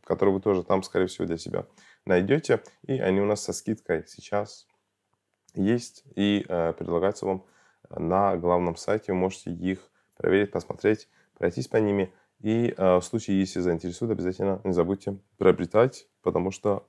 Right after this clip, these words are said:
они вам, скорее всего, помогут для того, чтобы каким-то образом,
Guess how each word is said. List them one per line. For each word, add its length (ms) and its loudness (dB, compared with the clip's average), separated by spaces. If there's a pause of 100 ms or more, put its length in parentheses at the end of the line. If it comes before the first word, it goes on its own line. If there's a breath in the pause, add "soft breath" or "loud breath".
они 200 0
вам, 120 0
скорее 300 0
всего, 140 -10
помогут 400 -4 (380)
для 100 -8
того, 260 -4
чтобы 300 -6
каким-то 320 -8
образом, 320 0